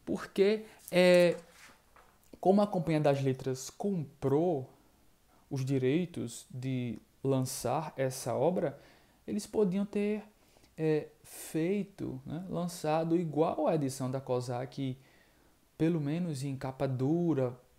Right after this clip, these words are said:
com as imagens, né, da edição da Kozak. Então, a gente tem aí, é, uma versão bem mais simples, que saiu pela Companhia das Letras, é,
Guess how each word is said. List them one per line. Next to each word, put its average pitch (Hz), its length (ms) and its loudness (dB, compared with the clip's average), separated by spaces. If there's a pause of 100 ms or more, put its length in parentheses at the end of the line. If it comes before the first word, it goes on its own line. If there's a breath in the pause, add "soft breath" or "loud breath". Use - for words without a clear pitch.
(140)
com 175 220 0
as 151 180 -2
imagens, 135 680 -2
né, 135 180 -6
da 139 240 0
edição 135 360 -4
da 123 140 -6
Kozak. 135 880 -6 (760 soft breath)
Então, 165 480 -4 (680 loud breath)
a 151 140 -2
gente 170 300 -2
tem 165 260 -2
aí, 151 560 0
é, 143 260 0
uma 151 200 -2
versão 147 360 -4
bem 139 140 -2
mais 147 300 -4
simples, 135 920 -8 (1300 soft breath)
que 127 360 -4
saiu 123 580 -4 (100)
pela 127 320 -4
Companhia 123 480 -6
das 131 320 -4
Letras, 131 800 -4 (1000 soft breath)
é, 147 360 -2